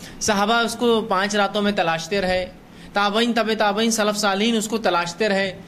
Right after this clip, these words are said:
اور یہ ایک عجیب اتفاق ہے کہ ہندوستان میں ہمیں پہلے پتہ چل گیا کہ وہ رات جو ہے ستائیس کو آتی ہے، لہٰذا ہم اس کو ستائیس کو منا لیتے ہیں اور اطمینان ہو جاتا ہے کہ ہمیں وہ رات مل گئی اور ہم بد نصیبوں سے نکل کر جو ہے خوش نصیب بن گئے، اس لیے کہ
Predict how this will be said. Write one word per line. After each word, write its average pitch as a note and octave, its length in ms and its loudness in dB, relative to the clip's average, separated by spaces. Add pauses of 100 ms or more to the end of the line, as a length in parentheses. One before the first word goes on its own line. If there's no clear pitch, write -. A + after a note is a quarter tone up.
(200)
اور G#3+ 180 2
یہ G#3 200 4
ایک C4 100 0
عجیب A#3+ 260 0
اتفاق A3 440 -2
ہے C4 60 -4
کہ B3 100 -2
ہندوستان A3+ 420 0
میں C4 80 0
ہمیں B3 180 2
پہلے A#3 180 2
پتہ A3 280 0
چل G#3 120 0
گیا G#3+ 80 2
کہ G#3+ 160 0
وہ G3+ 60 2
رات F#3+ 260 2
جو G3 80 2
ہے G#3 60 0
ستائیس F3+ 500 -2
کو F#3+ 80 0
آتی F3 300 0
ہے، F3+ 60 2 (300)
لہٰذا G#3+ 440 2
ہم A3+ 80 0
اس A3 100 -4
کو A3 80 -6
ستائیس F#3+ 520 0
کو G3 280 2
منا D#3+ 240 0
لیتے G3+ 260 0
ہیں A3+ 120 2 (260)
اور G3+ 160 2
اطمینان G3+ 600 2
ہو G3 160 2
جاتا F3+ 380 0
ہے E3+ 100 -2
کہ F#3 180 0 (300)
ہمیں F#3 180 0
وہ F3+ 80 4
رات E3+ 240 0
مل F3+ 200 0
گئی A#3 160 0 (160)
اور F#3 160 2
ہم G3 200 2
بد F3 220 0
نصیبوں G3+ 320 -2
سے G#3 160 -2
نکل F3+ 280 0
کر F#3 160 0
جو F3+ 120 0
ہے G3 40 2
خوش F#3 240 -2
نصیب E3+ 280 -2
بن D3+ 220 0
گئے، A2+ 120 -2 (340)
اس D3 120 -6
لیے G3 120 2
کہ B3 160 -2